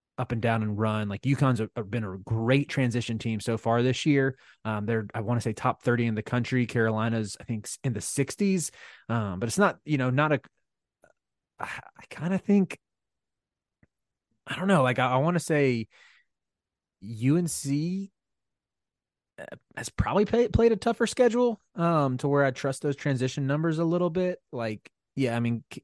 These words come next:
uconn's best wins right now are over on a neutral against the very mediocre Indiana team and a decent Texas team. Outside of that, they played a lot of sub two hundred, sub three hundred KenPom teams, um, and then the Kansas loss, of course. So,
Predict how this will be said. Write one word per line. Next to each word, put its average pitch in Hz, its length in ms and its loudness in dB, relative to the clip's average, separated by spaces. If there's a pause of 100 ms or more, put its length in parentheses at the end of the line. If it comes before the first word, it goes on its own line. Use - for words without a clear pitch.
(120)
uconn's 135 400 4
best 131 240 4
wins 127 200 2
right 131 120 4
now 131 160 0
are 117 340 -2 (220)
over 113 480 0
on 123 120 2
a 117 60 4
neutral 123 540 4
against 113 340 -6
the 110 340 2 (920)
very 127 480 4
mediocre 135 560 6
Indiana 127 480 2
team 143 400 0
and 107 120 -2
a 101 60 -6 (140)
decent 131 520 0
Texas 139 360 -4
team. 214 520 0 (100)
Outside 139 340 0
of 151 60 2
that, 143 220 2
they 127 100 -2
played 131 240 0
a 117 60 0
lot 113 320 -2
of 127 60 -2
sub 127 280 -2
two 135 180 0
hundred, 120 300 0
sub 113 220 -4
three 120 120 0
hundred 123 320 0 (160)
KenPom 131 440 2
teams, 131 500 0
um, 110 300 -4
and 117 80 -2
then 123 80 0
the 131 80 -2
Kansas 135 400 -2
loss, 78 260 -6
of - 80 -20
course. 95 340 -8
So, 113 300 0